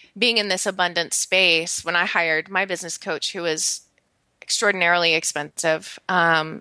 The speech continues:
but I knew that she would get me <laughs> somewhere. I mean, so expensive, like, <laughs> it makes me blush.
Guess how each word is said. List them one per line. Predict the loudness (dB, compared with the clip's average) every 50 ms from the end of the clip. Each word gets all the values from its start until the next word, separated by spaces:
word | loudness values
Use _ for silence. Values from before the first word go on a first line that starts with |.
| _ -6
but | -4 0 0
I | 0 0
knew | 2 2 0 0
that | 2 0 0
she | 2 2 0 0
would | -2 -4 -6
get | -6 -6 -4
me | -4 -2
<laughs> | 0 0 0
somewhere. | 2 2 2 2 4 4 4 2 2 0 -8 -16 -16 -14 -14 -14 -16 -14 -4
I | -2 0
mean, | 2 2 2 2 0 -4 -10 -12 -14 -16 -16 -20 _ _ _ -8
so | -2 0 2 2
expensive, | 2 0 -2 0 0 0 -2 0 -2 -2 -2 -2 -4 -4
like, | -2 -2 0 2 0 0 0 2 0
<laughs> |
it | 0 0 0
makes | -2 -2 -2 -2
me | -6 -6 -4
blush. | 0 2 2 2 2 -2 -6